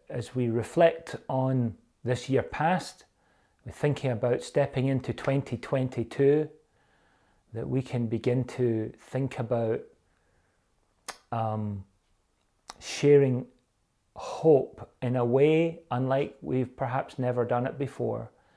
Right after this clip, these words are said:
and remembering that God goes with us, and let that give you the confidence and the boldness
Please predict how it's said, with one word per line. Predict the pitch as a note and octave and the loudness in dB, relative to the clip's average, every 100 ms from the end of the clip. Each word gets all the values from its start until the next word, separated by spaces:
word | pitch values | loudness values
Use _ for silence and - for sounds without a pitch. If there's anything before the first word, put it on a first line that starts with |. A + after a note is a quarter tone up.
| _ _ _ | _ _ _
and | B2 A2 | -8 -4
remembering | A#2 B2 C3+ C#3+ B2+ A#2+ A#2 | 0 2 4 2 2 0 -2
that | A2 - | -4 -6
God | A#2 C3 B2 | 2 4 4
goes | - C3 G#2 | 2 2 4
with | B2 C#3+ - | 2 2 -2
us, | A#2 F#2 - - _ _ _ _ _ _ _ | -4 -8 -18 -20 _ _ _ _ _ _ _
and | - A#2 | -8 0
let | B2+ C3+ | 2 2
that | D3 C#3+ | 0 -2
give | B2+ B2 | 0 0
you | B2 | 2
the | A#2+ | 0
confidence | A#2+ - C3+ - B2 A#2+ A2+ - - _ _ _ | -2 0 -2 0 -2 -2 -4 -14 -20 _ _ _
and | A#2 C3 | -6 -2
the | A#2 | 2
boldness | B2 D3+ D#3+ C#3+ G#2+ - | 8 8 8 2 -4 -10